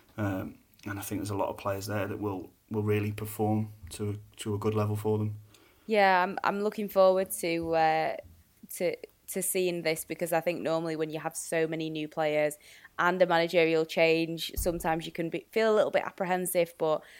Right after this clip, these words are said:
Speaker 2: I've, I've got a good feeling about this one. Um, looking at Brighton now and last season, was arguably their most successful, finishing sixth, um, and, you know, winning games against the likes of Man City, Chelsea.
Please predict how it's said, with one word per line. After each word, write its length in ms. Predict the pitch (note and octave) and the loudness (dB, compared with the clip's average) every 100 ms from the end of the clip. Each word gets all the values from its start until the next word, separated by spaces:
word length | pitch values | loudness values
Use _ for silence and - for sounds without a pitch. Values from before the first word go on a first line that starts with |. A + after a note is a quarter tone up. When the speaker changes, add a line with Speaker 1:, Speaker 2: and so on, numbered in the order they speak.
| - - - | -20 -16 -2
Speaker 2:
I've, 200 | E4+ F4+ _ - | -2 -2 _ -6
I've 180 | E4 G4 | 0 2
got 140 | G#4 F#4 | 2 2
a 40 | |
good 140 | F#4+ | 0
feeling 300 | E4 C4+ C4+ | 0 0 2
about 240 | B3 G#3+ - | 2 0 0
this 220 | F#3+ - | -2 0
one. 300 | F3 D#3+ D#3+ - | 2 2 0 0
Um, 480 | F3+ F#3 G3 F#3 - - | 4 4 2 -6 -8 -8
looking 300 | G3+ C#4 D#4 | -2 0 0
at 80 | A#3 | -2
Brighton 560 | B3 B3 C4+ - A#3 | -2 0 -2 -2 -2
now 220 | G3+ E3+ D#3+ | 0 0 0
and 160 | E3 | -2
last 320 | F3+ G3+ - | -2 -4 -6
season, 460 | - F3 E3+ D#3+ D#3 - - _ - | -4 -4 0 0 0 -6 -20 _ -2
was 180 | D4+ D#4 | -2 0
arguably 520 | D4 D#4 D4 D4 C4+ | 0 0 -2 -2 2
their 120 | B3+ | 2
most 280 | B3 A3+ A#3 | 2 0 0
successful, 480 | - - G3+ - F#3 | -6 -2 -4 -2 -6
finishing 440 | - G3 F#3+ F#3+ | -4 -4 -4 -6
sixth, 520 | F3+ F3+ D#3+ - - - | -2 2 0 -2 -8 -2
um, 300 | - D#3+ E3 - | 2 2 0 -4
and, 100 | G3 | 0
you 60 | |
know, 100 | F3+ | 2
winning 300 | F3 G3 G3 | 2 2 2
games 260 | F#3+ F3+ F3+ | 4 4 2
against 260 | F3+ E3+ | -2 -4
the 60 | - | -4
likes 300 | E3+ E3 - | -2 -2 -4
of 60 | E3+ | -4
Man 200 | D#3+ D#3+ | -4 -2
City, 520 | - E3 - E3 E3 | -2 -4 -2 -2 -2
Chelsea. 680 | - E3 D#3+ - E3 D#3 | -2 0 0 0 -2 -2